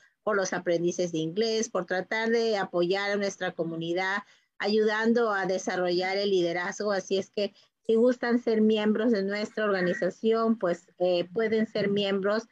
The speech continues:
eh, convertirse en miembros yendo a nuestra página web w w w punto go cabe punto o r g,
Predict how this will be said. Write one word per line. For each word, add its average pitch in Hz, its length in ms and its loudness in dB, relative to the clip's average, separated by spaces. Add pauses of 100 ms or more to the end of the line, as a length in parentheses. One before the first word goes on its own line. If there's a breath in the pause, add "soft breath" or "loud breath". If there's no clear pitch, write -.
(340 soft breath)
eh, 180 160 0
convertirse 196 680 -2
en 202 80 2
miembros 180 420 0
yendo 196 600 -2
a 180 360 -2
nuestra 175 480 -2
página 220 480 -2
web 180 340 0
w 175 720 0
w 170 440 0
w 233 460 -2 (360 loud breath)
punto 196 360 0
go 190 380 0
cabe 190 340 -2
punto 185 400 -2
o 185 60 2
r 214 180 0
g, 269 280 -2